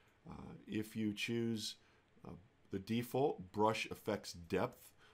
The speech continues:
then that means that from your viewport perspective, an infinite, uh, it's infinite. So if I click on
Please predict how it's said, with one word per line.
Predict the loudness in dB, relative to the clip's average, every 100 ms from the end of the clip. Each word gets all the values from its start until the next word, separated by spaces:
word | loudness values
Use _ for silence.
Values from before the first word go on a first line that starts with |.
| -10
then | -2 2
that | 2 2
means | -2 -2 -4 0
that | 0 0
from | -2 2 2 2
your | 0 2 2
viewport | 0 -2 -2 0 0 0
perspective, | -6 -6 -4 -2 -2 0 -2 -2 -4 -16 -20 -18 -12
an | -10 -4
infinite, | -4 -4 -4 -2 -2 -4 -14
uh, | -10 -8 -8 -12 -20 _ _ -20 _ _ _ _ -20 -14 -10
it's | -8 -4
infinite. | -2 -2 -4 -4 -4 -8 -20 -10
So | -2 4 6 6 2 -2 -20 _ _ _ -20 -16 -16 -16 -20 -12 -10
if | -2
I | -2
click | 0 0 0 2
on | 2 2